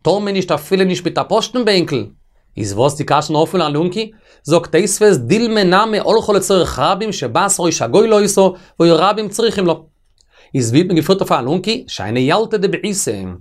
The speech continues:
זאגט מיר געהאט, אויך כדי צו בארואיגן, מען מוז אלטן אויף דער אויפן. ערצייט די גמרא, מימר ומסותרא, מקטפלו בשבת דריגלא משום ביאסוסא.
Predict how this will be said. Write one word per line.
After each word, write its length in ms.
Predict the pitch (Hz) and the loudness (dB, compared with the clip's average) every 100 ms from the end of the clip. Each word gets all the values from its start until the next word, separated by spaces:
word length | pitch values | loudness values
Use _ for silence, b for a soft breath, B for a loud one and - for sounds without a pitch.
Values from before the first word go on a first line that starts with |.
| - | -8
זאגט 240 | 139 196 190 | -2 -2 0
מיר 260 | 262 254 | 0 2
געהאט, 360 | 208 180 147 - _ _ _ _ | 2 0 -2 -6 _ _ _ _
אויך 100 | - - | -10 -2
כדי 200 | 139 190 | 2 4
צו 160 | 196 | 4
בארואיגן, 340 | 180 180 233 190 | 4 4 4 2
מען 140 | 170 | 0
מוז 120 | 208 208 | 2 2
אלטן 220 | 208 208 | 0 0
אויף 120 | 185 180 | -2 0
דער 160 | 180 | 0
אויפן. 280 | 147 135 131 - - | 0 -4 -10 -12 -10
ערצייט 240 | - 214 | -2 0
די 80 | 220 | 0
גמרא, 340 | 196 208 202 160 | 0 0 0 0
מימר 380 | 185 226 214 | 0 0 0
ומסותרא, 500 | 190 170 147 214 - | 0 0 0 0 0
מקטפלו 680 | 175 151 190 202 - 202 185 | 0 0 -2 -4 -2 2 2
בשבת 500 | 160 156 143 185 190 | 2 0 0 0 0
דריגלא 540 | 156 143 202 185 175 | 0 0 0 0 0
משום 300 | 165 156 190 | 0 -2 0
ביאסוסא. 420 | 175 151 202 196 | 0 0 0 -2